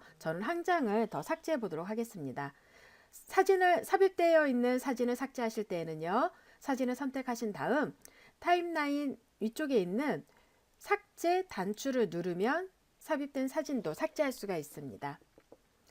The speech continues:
자, 이번에는 영상 효과 편집 옆에 있는 화면 전환 효과를 한번 넣어보도록 할 텐데요. 자, 첫 번째 사진은 화면 전환 효과를 넣을 수가 없어서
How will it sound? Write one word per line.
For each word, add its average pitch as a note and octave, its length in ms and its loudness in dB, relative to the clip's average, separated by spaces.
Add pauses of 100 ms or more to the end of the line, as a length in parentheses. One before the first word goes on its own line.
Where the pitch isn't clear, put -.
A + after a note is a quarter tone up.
(160)
자, F3 160 -4
이번에는 D#4+ 560 4
영상 C#4 680 4
효과 E4+ 380 0
편집 E4 520 -4 (440)
옆에 G3 380 2
있는 G#3 380 -2 (380)
화면 G4 400 4
전환 C#4+ 400 2
효과를 F3 480 0
한번 F#3+ 240 -4
넣어보도록 G3 480 2
할 A3+ 100 -2
텐데요. G#3+ 640 0 (400)
자, F#3+ 100 -4
첫 F4+ 180 0
번째 F#4+ 220 4
사진은 C#4+ 600 4
화면 D#4 320 0
전환 G3+ 300 0
효과를 F#3 400 0
넣을 D#3+ 200 -2
수가 G#3+ 280 -2
없어서 C4 480 -2